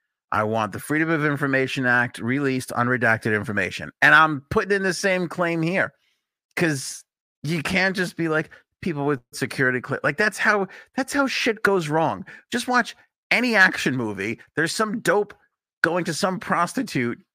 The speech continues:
and, uh, you know, his badge gets swiped or plans get stolen. I mean, that's how m-, most of these bad movies start. And so why would real life be any, uh, any fucking different,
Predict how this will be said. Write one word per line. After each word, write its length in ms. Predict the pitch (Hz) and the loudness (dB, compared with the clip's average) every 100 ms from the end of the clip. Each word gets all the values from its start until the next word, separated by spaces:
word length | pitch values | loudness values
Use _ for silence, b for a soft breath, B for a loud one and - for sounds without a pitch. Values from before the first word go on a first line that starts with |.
| _ | _
and, 340 | 139 147 147 147 | 0 0 0 0
uh, 280 | 143 143 - | 2 0 0
you 80 | |
know, 160 | 160 135 | 0 0
his 240 | 135 131 | 0 -4
badge 400 | 123 156 160 156 | -2 2 2 2
gets 220 | 143 147 - | -2 -2 -2
swiped 480 | - 127 143 - | 0 0 0 -2
or 340 | 131 113 117 117 B B - | -2 0 0 -2 B B -4
plans 360 | 160 175 170 | -2 0 -2
get 220 | 139 151 | -2 -2
stolen. 440 | - - 135 143 147 | -2 -2 0 0 2
I 100 | 160 | 2
mean, 120 | 180 | 2
that's 220 | 196 240 | 2 2
how 200 | 226 185 | 0 0
m-, 220 | 185 151 143 | 0 -6 -6
most 400 | 139 156 170 - | -2 0 0 0
of 60 | 147 | -2
these 200 | 147 123 | -2 2
bad 300 | 139 135 127 | 4 4 2
movies 420 | 127 113 117 - | -2 -2 -4 -4
start. 320 | 107 85 - _ _ _ _ - | -4 -4 -8 _ _ _ _ -4
And 340 | 117 127 120 | 0 2 0
so 140 | - 143 | 0 0
why 240 | 139 143 | 4 4
would 180 | 143 120 | 4 0
real 220 | 120 113 | 0 0
life 300 | 107 107 - | 0 -2 -4
be 180 | 104 95 | -4 -4
any, 400 | 90 92 90 85 | -4 -6 -6 -4
uh, 220 | 90 80 | -4 -4
any 220 | - 95 92 | -4 -4 -6
fucking 360 | 92 90 90 | -8 -8 -8
different, 420 | - - - - | -10 -14 -16 -20